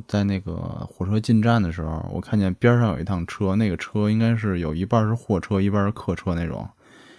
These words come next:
那些火车站的人正在，在那儿卸货呢。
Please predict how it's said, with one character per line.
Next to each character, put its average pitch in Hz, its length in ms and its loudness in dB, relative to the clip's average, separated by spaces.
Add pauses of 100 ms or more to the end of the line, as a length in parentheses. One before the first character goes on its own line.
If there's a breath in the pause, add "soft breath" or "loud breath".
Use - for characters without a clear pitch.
(400 soft breath)
那 107 100 0
些 113 440 4
火 90 200 -2
车 - 180 -2
站 110 240 2
的 82 480 -2
人 87 380 -2
正 101 160 0
在， 95 140 0
在 92 100 -2
那 95 60 -2
儿 95 60 -2
卸 - 260 0
货 123 360 -2
呢。 - 160 -16